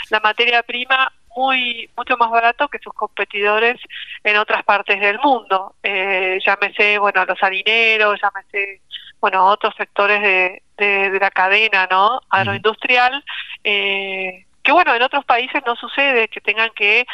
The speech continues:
Speaker 1: pisarle el piso, el precio para que puedan ser supuestamente competitivos o, eh, ese famoso argumento de la mesa de los argentinos, cuando todos sabemos que lo que tenemos que hacer es producir más y que las retenciones son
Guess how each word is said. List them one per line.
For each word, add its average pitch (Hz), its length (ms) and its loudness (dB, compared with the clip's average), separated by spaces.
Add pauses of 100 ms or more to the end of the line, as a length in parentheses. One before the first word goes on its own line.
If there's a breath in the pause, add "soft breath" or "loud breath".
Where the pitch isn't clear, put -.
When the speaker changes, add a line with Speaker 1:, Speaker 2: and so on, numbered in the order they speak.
(260 loud breath)
Speaker 1:
pisarle 262 640 0
el 214 140 -8
piso, 233 560 -4
el 202 400 -2
precio 233 580 -2
para 220 460 2 (380)
que 196 200 -8
puedan 208 400 0
ser 214 340 -2
supuestamente 208 560 -6
competitivos 220 800 0
o, 208 360 4 (440 loud breath)
eh, 196 420 -4
ese 208 280 -2
famoso 202 360 0
argumento 202 640 0
de 196 220 2
la 202 180 0
mesa 196 220 0
de 196 80 0
los 190 200 -2
argentinos, 220 600 -2
cuando 202 220 -8
todos 240 200 0
sabemos 240 320 0
que 226 100 -6
lo 202 80 0
que 196 100 -6
tenemos 220 260 -6
que 214 80 0
hacer 262 140 -4
es 269 80 -2
producir 208 520 -2
más 247 220 0 (420 loud breath)
y 214 100 -6
que 208 100 -2
las 196 120 2
retenciones 208 560 -2
son 208 180 0